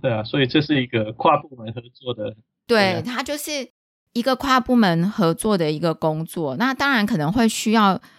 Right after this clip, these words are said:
Speaker 2: 呃，有人是每一个部门的东西都，就是有一些概念的人，然后来做一个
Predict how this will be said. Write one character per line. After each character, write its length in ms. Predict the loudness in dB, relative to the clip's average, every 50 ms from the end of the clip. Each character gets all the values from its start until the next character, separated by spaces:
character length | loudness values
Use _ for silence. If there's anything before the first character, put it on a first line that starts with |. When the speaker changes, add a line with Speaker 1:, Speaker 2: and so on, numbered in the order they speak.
| _ _ _
Speaker 2:
呃， 300 | 0 2 2 2 0 -2
有 200 | 0 0 0 0
人 240 | 0 0 -2 -2 -2
是 320 | -2 -2 0 0 0 0 -2 -4 -12 _ _ _
每 260 | _ 2 2 2 2 0
一 140 | -4 -6
个 560 | -6 -4 -2 -2 0 0 -2 -2 -4 -6 -8 -12 _ _ _ _ _ 0
部 60 | 2 2
门 240 | 2 0 0 -2
的 100 | -2 -4
东 240 | -4 -2 -2 -2 -4
西 240 | -6 -6 -8 -10 -6
都， 300 | -4 -4 -2 -2 -4 -6 -8 _ _ -4
就 100 | -2 -2
是 180 | -2 -4 -4
有 220 | -2 -2 -4 -4 -8 -10 _
一 100 | -4 -4
些 220 | -2 -2 -2 -4
概 240 | -2 -2 -2 -2 0
念 240 | 0 0 0 0 -2
的 120 | -2 -4
人， 300 | -6 -6 -8 -8 -10 -8 -6
然 140 | -4 -4 -2
后 160 | -2 -2 -2
来 180 | -4 -4 -6 -8 -10
做 300 | -8 -6 -6 -4 -4 -6
一 100 | -8 -8
个 400 | -10 -10 -10 -10 -12 -14 -16